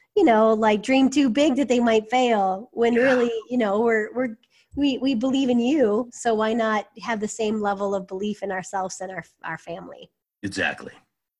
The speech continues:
Speaker 1: Love it. Love it. So, um, I know your book is about eight steps to ignite your passion.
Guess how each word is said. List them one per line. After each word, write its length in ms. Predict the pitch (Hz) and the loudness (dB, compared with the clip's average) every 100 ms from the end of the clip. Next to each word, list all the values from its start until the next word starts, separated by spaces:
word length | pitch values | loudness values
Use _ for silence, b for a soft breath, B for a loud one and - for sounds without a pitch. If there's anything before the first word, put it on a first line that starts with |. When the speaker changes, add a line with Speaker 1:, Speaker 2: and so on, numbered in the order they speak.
| _ 208 | _ -2
Speaker 1:
Love 200 | 277 302 | 0 2
it. 240 | 190 - 220 | 0 -4 0
Love 180 | 277 | 0
it. 200 | 226 175 B B B B | 0 -6 B B B B
So, 640 | - 320 294 285 277 262 | -2 2 4 6 4 4
um, 320 | 247 247 233 214 | 2 2 2 2
I 80 | 254 | 4
know 120 | 277 | 4
your 240 | 311 359 | 4 4
book 380 | 262 233 254 - | 4 2 2 0
is 100 | 330 | 0
about 280 | 254 220 - | 0 -2 -4
eight 220 | 226 247 240 | -4 -4 -6
steps 400 | - 247 254 - | -4 -4 -4 -6
to 160 | 240 | -4
ignite 320 | 220 214 214 | -2 -2 -4
your 160 | 233 214 | -2 -4
passion. 640 | - 202 208 - 214 190 | -4 -10 -10 -10 -12 -14